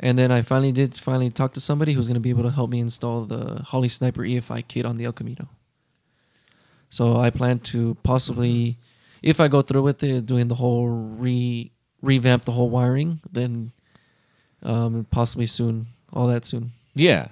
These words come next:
Speaker 2: no, I mean, that's definitely needed, especially with a car that age, 'cause I'm assuming that the harness doesn't look very new.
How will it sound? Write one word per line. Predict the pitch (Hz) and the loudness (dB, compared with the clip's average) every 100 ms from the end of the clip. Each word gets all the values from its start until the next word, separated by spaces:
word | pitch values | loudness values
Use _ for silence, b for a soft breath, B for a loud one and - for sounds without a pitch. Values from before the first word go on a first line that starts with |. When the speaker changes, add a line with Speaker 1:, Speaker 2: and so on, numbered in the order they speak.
| - | 0
Speaker 2:
no, | 110 117 | 4 4
I | |
mean, | 120 127 | 4 4
that's | 117 - - | 4 4 -6
definitely | 127 113 117 107 95 | 4 6 6 4 0
needed, | 101 95 78 | 0 0 -2
especially | - 113 117 113 101 95 | 2 2 4 2 2 2
with | 92 95 | 0 -2
a | |
car | 82 95 92 | -2 2 4
that | 92 82 | 2 2
age, | 82 82 - - _ _ | 0 -2 -8 -10 _ _
'cause | 110 101 | 0 2
I'm | 92 | 0
assuming | 101 - - - 139 143 143 | -2 -4 -6 -2 2 4 4
that | 117 95 | 4 2
the | 95 | 0
harness | 104 107 101 | 4 4 2
doesn't | - 101 95 | 0 0 0
look | 92 90 | -2 -2
very | 90 82 | -2 -2
new. | 85 82 | -4 -8